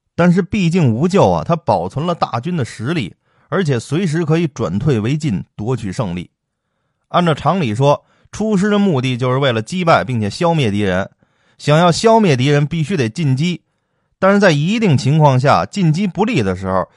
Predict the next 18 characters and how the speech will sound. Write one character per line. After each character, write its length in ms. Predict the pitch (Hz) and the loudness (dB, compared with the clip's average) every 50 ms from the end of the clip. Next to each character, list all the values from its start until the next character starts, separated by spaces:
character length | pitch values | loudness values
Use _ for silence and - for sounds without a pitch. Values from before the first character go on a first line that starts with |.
| _ _ _ | _ _ _
就 180 | - 139 135 | -6 -2 -2
应 120 | 135 156 170 | 0 0 0
该 100 | 170 165 | 0 0
采 220 | 147 - 117 135 160 | -2 -2 -2 -4 -4
取 160 | 120 104 95 - - | -4 -6 -8 -10 -8
退 240 | - - 208 135 101 | -6 -6 -4 -4 -6
舍 180 | - - - | -8 -10 -10
的 120 | - 95 95 | -8 -8 -8
策 240 | - - 120 98 | -6 -6 -6 -4
略， 160 | 90 85 - - _ _ _ _ _ _ _ _ - | -4 -6 -8 -12 _ _ _ _ _ _ _ _ -10
主 220 | 123 117 101 104 | -8 -8 -6 -6
将 240 | 120 175 165 135 135 | -4 -2 -2 0 0
应 120 | 151 165 | 0 0
该 120 | 165 165 165 | 0 0 -2
适 320 | - - - - 151 110 | -2 -4 -6 -6 -6 -6
时 200 | 95 - 123 143 | -6 -8 -10 -10
应 160 | 151 127 113 | -8 -8 -8
变。 180 | 127 135 - - | -8 -10 -12 -14